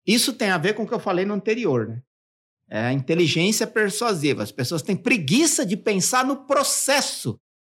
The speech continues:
que a pe-, pelo qual a pessoa deve passar pra executar o ato. Mas, vamos voltar aqui.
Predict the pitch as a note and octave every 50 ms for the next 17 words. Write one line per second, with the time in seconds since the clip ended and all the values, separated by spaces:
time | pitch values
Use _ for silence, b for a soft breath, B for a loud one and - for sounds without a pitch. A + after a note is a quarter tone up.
0 | _ - E3 D#3 - - G3+ - - - G3+ G3+ G3 F#3 G3 - F#3+ F#3+ F#3 F#3
1 | G#3 F3 D3 - F3+ F3 D#3 E3 F3+ F3+ F#3+ F#3 - F3 E3 D3 - - G3 G3
2 | G#3 G#3 - G#3+ G#3+ A3 G3 F#3+ A3 A3 - G#3 - - F#3 F3 F#3 G3 D3+ A2
3 | G#2+ - - _ _ _ _ _ _ _ _ _ _ - G#3+ G#3+ D4+ E4+ F4 C#4
4 | F#3 C#3 C#3+ A3+ B3+ B3 A3+ F#3 A3 A3 F#3 - G3 F3+ D#3+ - - B3+ B3+ F3
5 | B2 - -